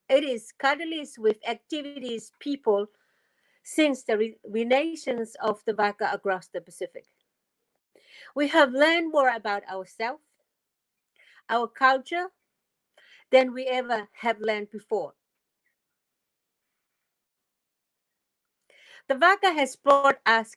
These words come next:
closer in making us more aware of what we need and what is required of us in preserving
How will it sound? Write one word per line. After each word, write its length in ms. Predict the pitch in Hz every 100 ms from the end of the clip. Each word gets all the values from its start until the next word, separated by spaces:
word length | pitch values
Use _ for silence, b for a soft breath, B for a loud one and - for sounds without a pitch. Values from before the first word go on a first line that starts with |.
| -
closer 520 | 330 302 302 240 196
in 140 | 226 233
making 340 | 302 311 269
us 380 | 254 214 220 -
more 340 | 220 247 240 220
aware 340 | 208 220 220 202
of 80 | 202
what 280 | 202 262 262
we 100 | 269
need 340 | 254 285 233 160 _ _ _ _ _ _ _ -
and 180 | 233
what 200 | 240 294
is 240 | 277 - -
required 720 | 226 226 - 247 226 214 202 -
of 180 | 208 202
us 440 | - 202 - - - _ _ _ _ _ -
in 180 | 233 220
preserving 760 | 247 220 - 285 262 220 160